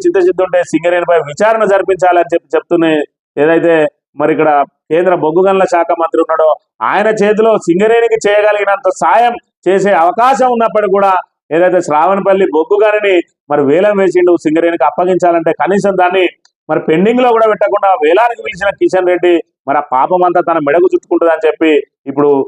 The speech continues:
ఏదైతే గత ప్రభుత్వం మీద ఇక్కడ కాంగ్రెస్ ప్రభుత్వం ఏదైతే ఆరోపణలు చేస్తూ ఉన్నదో కిషన్ రెడ్డి కూడా గత ప్రభుత్వం మీద నెపం నెట్టి ఈ శ్రావణపల్లి బొగ్గు గాని మరి వేలం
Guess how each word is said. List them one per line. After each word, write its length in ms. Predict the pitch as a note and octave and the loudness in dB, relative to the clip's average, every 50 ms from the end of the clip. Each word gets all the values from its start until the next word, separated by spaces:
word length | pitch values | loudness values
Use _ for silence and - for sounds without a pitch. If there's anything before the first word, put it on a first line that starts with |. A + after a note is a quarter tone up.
| - _ _ - C#3+ | -6 _ _ -4 -2
ఏదైతే 340 | D#3+ E3+ F3+ F3 E3+ F3 F3+ E3+ C#3 C#3+ | 0 0 0 0 0 0 -2 -2 0 0
గత 100 | D3 D#3+ F#3 F3+ | 0 0 0 0
ప్రభుత్వం 380 | G3 G3 G3+ F#3+ - G#3 G3 G3 F#3+ | 0 0 0 0 0 -2 -2 0 0
మీద 120 | F#3+ F#3 F3+ E3+ D#3+ | 0 2 2 0 0
ఇక్కడ 140 | - - D#3+ D3+ - D3 | -2 -2 -4 -4 -2 -2
కాంగ్రెస్ 400 | C3+ D3 - F3+ F3+ F#3+ - - - _ _ _ _ _ _ _ _ _ - | -2 -2 0 0 0 0 0 -2 -10 _ _ _ _ _ _ _ _ _ -4
ప్రభుత్వం 420 | D3 D#3+ F#3 G#3+ G#3 G#3 A3 A3 G#3 G3 | -2 0 0 0 0 0 0 0 0 0
ఏదైతే 340 | G3 G3+ G3+ G3 F3 G#3 G3+ G3 F3 - _ _ _ - - B2 | 2 2 0 0 2 2 2 2 0 -2 _ _ _ -6 -4 -2
ఆరోపణలు 380 | D3 F#3 G3+ G3+ G3+ G3+ G3 F#3 F3+ | 0 0 0 0 0 0 2 2 2
చేస్తూ 200 | F3 E3+ - F3 E3+ | 0 0 0 -2 0
ఉన్నదో 220 | E3+ E3 E3 E3 D#3+ - | 0 0 0 0 -2 0
కిషన్ 300 | - C#3+ C3+ F3 F#3 F#3+ | -2 -2 0 0 0 0
రెడ్డి 140 | G3 F#3 F3+ | 2 2 2
కూడా 120 | F3 F3 F3 E3+ - | 2 2 2 0 0
గత 100 | - F3+ E3+ | -2 -2 -2
ప్రభుత్వం 320 | F#3 G3 G#3 G3 G3+ G#3 F#3+ F#3+ | -2 -2 -2 -2 -2 -2 0 0
మీద 100 | F#3 F3+ E3+ D#3 | 0 0 0 0
నెపం 240 | D#3 D#3+ G3+ A3 A3 G#3 | -2 -2 0 0 0 0
నెట్టి 260 | G3 - G#3+ G3+ F#3 E3+ - _ _ _ _ C3+ | -2 0 0 2 2 0 -2 _ _ _ _ -6
ఈ 40 | C#3+ C#3 | -6 -4
శ్రావణపల్లి 560 | - B2+ C3+ C#3+ D#3+ E3+ E3 D#3+ E3+ E3 E3 E3 C3 C3+ | -2 -2 0 0 0 -2 0 0 0 2 0 0 0 -2
బొగ్గు 240 | C#3 D3 D3 F3+ F3+ F#3+ | -4 0 0 0 2 2
గాని 200 | F#3+ F#3 F#3+ F3 D#3 _ _ _ _ _ _ - | 2 2 0 -2 -2 _ _ _ _ _ _ -4
మరి 120 | D3+ D3+ C#3+ B2+ | -2 0 0 2
వేలం 340 | C#3 D#3 F#3+ A3 A#3 A#3+ | 2 2 2 2 2 0